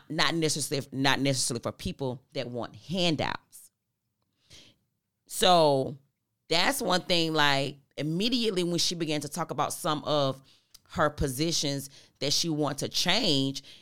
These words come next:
it was about economic empowerment and in black people and basically giving the, them a hand up and not a handout so they can create their own success story versus continuously being fed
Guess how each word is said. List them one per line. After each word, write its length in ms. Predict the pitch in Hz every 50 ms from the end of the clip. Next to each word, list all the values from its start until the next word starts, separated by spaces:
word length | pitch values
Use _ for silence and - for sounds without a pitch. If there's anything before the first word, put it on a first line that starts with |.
| _ _ _
it 140 | 156 165 151
was 160 | 147 147 139
about 360 | 156 139 143 143 139 - -
economic 540 | 156 160 - 151 143 147 143 139 135 131 135
empowerment 880 | 120 110 - - 156 170 185 220 233 185 151 147 139 135 131 131 - -
and 120 | 131 135
in 100 | 127 127
black 400 | 117 135 135 151 175 - - -
people 440 | 170 165 147 135 139 139 131 131 - -
and 300 | 120 131 131 131 131 113
basically 440 | 143 147 156 151 - 151 143 143 135
giving 360 | 110 151 165 151 135 139 139
the, 180 | 139 143 131 - - _
them 200 | - 139 147 139 131
a 120 | 131 123 123
hand 520 | 123 139 160 143 131 127 127 131 117 147
up 400 | 180 254 254 160 - - - - - _ _ _ _ _ _ _
and 100 | - 127
not 180 | 139 147 135 123
a 60 | 113
handout 920 | 120 135 143 135 120 117 113 110 - 151 170 233 269 233 170 135 113 - - - - - _
so 200 | - - 139 135
they 160 | 117 135 127
can 160 | - 131 120
create 800 | - - - 151 139 127 - - _ _ 143 175 214 240 175 - _ -
their 260 | 123 135 131 - - -
own 160 | 127 143 139
success 500 | - - 123 117 - - - 147 170 214
story 540 | - - - 147 135 131 123 120 117 117 - - _ - _ _ _ _ -
versus 400 | 156 147 156 151 - 160 143 -
continuously 800 | - 147 139 135 - - 185 170 170 156 151 139 - 147 147 139
being 280 | 123 147 139 135 127 123
fed 600 | - - - 151 151 147 143 135 131 123 -